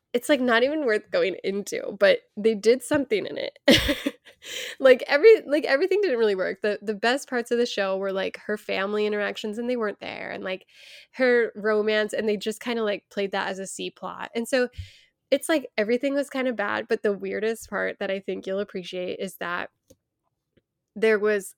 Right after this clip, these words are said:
a love interest in the first three seasons, which was this older boy in her high school, Paxton, who's super hot,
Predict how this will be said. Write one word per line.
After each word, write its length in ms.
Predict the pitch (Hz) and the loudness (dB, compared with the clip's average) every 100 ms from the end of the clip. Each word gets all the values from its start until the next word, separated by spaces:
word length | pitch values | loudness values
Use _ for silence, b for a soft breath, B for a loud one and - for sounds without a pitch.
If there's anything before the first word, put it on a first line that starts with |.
| - | -2
a 140 | 208 | -2
love 260 | 196 208 202 | 0 0 0
interest 440 | 214 - 208 - | -2 -2 -6 -4
in 80 | 208 | -8
the 80 | 208 | -6
first 280 | 190 185 - | -8 -8 -10
three 140 | 185 | -12
seasons, 400 | - 185 190 190 | -10 -10 -8 -10
which 160 | - - | -14 -14
was 140 | 175 | -12
this 340 | 220 - - _ - | -12 -14 -20 _ -8
older 480 | 196 196 196 196 - - | -6 -4 -4 -4 -8 -10
boy 360 | 190 185 185 185 | -6 -2 -2 -4
in 80 | 208 | -6
her 180 | 190 185 | -8 -6
high 140 | 180 | -8
school, 360 | - 185 180 180 | -10 -10 -10 -8
Paxton, 540 | 185 175 - 180 180 | -8 -8 -10 -10 -10
who's 180 | 175 - | -12 -12
super 400 | - 220 214 196 | -8 -6 -4 -4
hot, 380 | 180 180 175 | -2 -2 -4